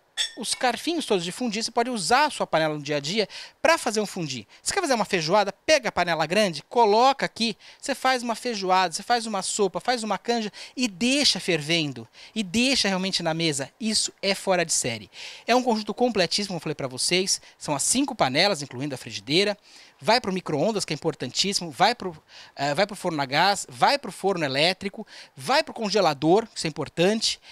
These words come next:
serve como fundir, serve pra você fazer uma feijoada, pegar a panela grande, colocar feijoada, uma canja, uma sopa, um caldo.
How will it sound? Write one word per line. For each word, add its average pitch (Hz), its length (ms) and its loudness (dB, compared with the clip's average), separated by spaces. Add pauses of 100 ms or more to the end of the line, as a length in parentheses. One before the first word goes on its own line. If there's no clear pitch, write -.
(260)
serve 294 480 2
como 220 200 -2
fundir, 175 560 -4
serve 294 440 2
pra 247 100 -4
você 214 180 -2
fazer 196 200 -2
uma 185 100 -2
feijoada, 156 520 2
pegar 156 180 -4
a - 20 -10
panela 156 300 -2
grande, 151 320 0
colocar 151 240 -8
feijoada, 135 540 0
uma 123 120 -12
canja, 156 400 -4
uma 120 140 -10
sopa, 185 400 2
um 123 80 -10
caldo. 180 440 2